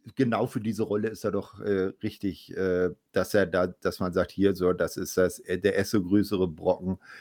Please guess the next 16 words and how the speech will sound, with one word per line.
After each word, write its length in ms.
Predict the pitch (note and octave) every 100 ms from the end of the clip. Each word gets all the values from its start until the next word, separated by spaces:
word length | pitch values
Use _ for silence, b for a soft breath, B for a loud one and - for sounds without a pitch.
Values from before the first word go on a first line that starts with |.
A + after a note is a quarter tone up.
| B B
Niemand 480 | - G#2 B2 A#2 G#2
glaubt 260 | G2 F#2 -
wirklich, 300 | F#2+ G2+ G2+
dass 200 | G2 F2+
er 60 |
es 140 | F#2 -
gewinnt, 360 | F2 E2+ G#2+
aber 540 | A2+ F#2 F#2+ F#2 F#2 F2+ - _ _
er 220 | A2 A2+
wird 260 | G#2+ B2 -
Steve 320 | - - A2+
Macklin 340 | A2+ G#2+ G#2 G2
schon 220 | G2 E2
einiges, 480 | E2+ F2+ D#2+ - E2+ _ _
einiges 460 | G#2 A#2 G2+ G2
abverlangen. 580 | - - - D2 C#2+ -